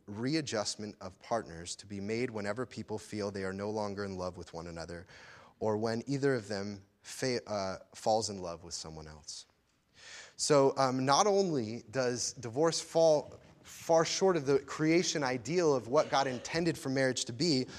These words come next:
but what Lewis is saying here is that it does tremendous damage. You can't have a divorce without tremendous damage being done. And I, I just know that, um, for those of you who have experienced divorce up close,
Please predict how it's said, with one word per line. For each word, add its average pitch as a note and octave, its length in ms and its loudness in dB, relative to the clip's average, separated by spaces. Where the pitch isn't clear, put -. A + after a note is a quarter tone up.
but C3+ 180 4
what C3+ 200 0
Lewis G3 260 0
is F3 80 -4
saying B2 320 -2
here G2+ 380 -8
is C3 400 -4
that C3+ 240 -4
it C3+ 100 -8
does C#3 240 -2
tremendous C#3+ 500 -6
damage. B2+ 480 -6
You B2 180 -10
can't C#3 340 -12
have C3 140 -12
a B2+ 40 -6
divorce A2+ 400 -8
without G2+ 240 -8
tremendous G#2 400 -10
damage G2 340 -12
being F2+ 200 -14
done. F2+ 340 -12
And G#2+ 220 -12
I, G#2+ 220 -8
I A#2+ 120 -6
just A#2+ 280 -8
know C3+ 380 -2
that, G#2 280 -8
um, G#2 340 -8
for - 160 -8
those D3 240 2
of C3 140 -10
you A2+ 300 -6
who A2+ 200 -8
have G#2+ 220 -6
experienced C3+ 640 -6
divorce G2 640 -8
up A2+ 180 -6
close, - 600 -8